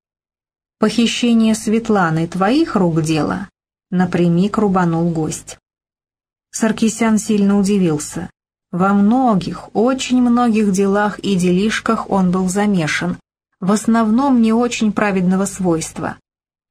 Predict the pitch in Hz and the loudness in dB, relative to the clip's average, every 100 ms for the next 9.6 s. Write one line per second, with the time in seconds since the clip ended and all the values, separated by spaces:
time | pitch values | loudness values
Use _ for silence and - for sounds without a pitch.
0 | 190 196 190 202 190 - 220 220 196 190 | 0 0 0 -2 -2 0 0 2 2 2
1 | 180 190 - 180 - 208 190 180 170 180 | 0 -2 -2 -4 -2 0 2 0 0 -2
2 | 180 - 175 175 180 175 175 170 175 208 | -2 -2 -2 0 0 2 2 0 0 0
3 | 220 226 196 175 180 190 214 - 170 175 | 2 2 2 2 0 0 -2 -2 -2 -2
4 | 175 202 - 180 165 170 175 - _ _ | -2 -4 -2 -2 -4 -4 -10 -14 _ _
5 | _ _ _ _ _ _ _ - 294 294 | _ _ _ _ _ _ _ -2 0 2
6 | 226 202 190 196 - 196 202 196 180 175 | 0 0 0 -2 -2 -4 -2 0 2 2
7 | 175 - _ _ _ - - 190 185 185 | 0 -6 _ _ _ -10 -2 2 4 2
8 | 190 190 196 - 196 185 185 185 - 180 | 0 -2 -2 -2 0 2 2 0 -2 -4
9 | - 175 170 175 165 156 | -2 -2 0 0 -2 -4